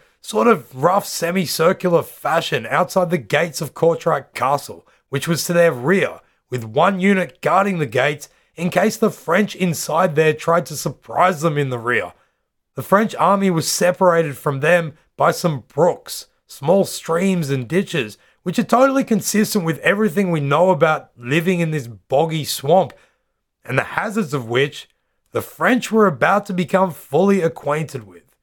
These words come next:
because they were about to mount a charge into a mire of murderous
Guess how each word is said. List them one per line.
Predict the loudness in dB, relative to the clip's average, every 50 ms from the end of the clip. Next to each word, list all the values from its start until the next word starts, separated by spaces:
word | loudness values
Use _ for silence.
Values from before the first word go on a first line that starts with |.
| _ _ _ _ _ _ _ _
because | -4 -2 -2 0 2 2
they | 2 2 4
were | 4 4 4
about | 4 4 4 2 2 2
to | 0 -2
mount | -4 -6 -4 -2 0 2 2 2 0 -2 -6 -6 -4
a | -4 -4 -4
charge | -4 -6 -4 -2 0 2 4 4 2 2 -2 -6 -14 -20 _ _ _ _ _ _ _
into | -12 -8 -2 2 2 2
a | 2
mire | 0 0 0 2 4 4 4 6 4
of | 4 4 2 0 -2 -2 -6
murderous | -4 -2 2 2 2 2 2 2 2 2 0 -2 -6